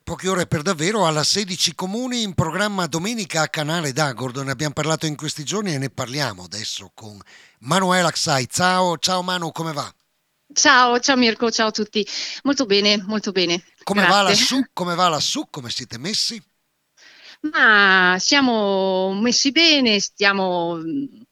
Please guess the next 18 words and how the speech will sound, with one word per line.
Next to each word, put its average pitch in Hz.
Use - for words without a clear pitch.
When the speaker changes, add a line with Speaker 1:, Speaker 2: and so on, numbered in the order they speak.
Speaker 2:
ultimando 220
le 202
ultime 196
cosucce, 240
i 208
percorsi 202
sono 220
pronti, 254
i 233
premi 196
anche, 254
questa 226
sera 202
sapremo 196
quanti 180
iscritti -
ci 247
sono 220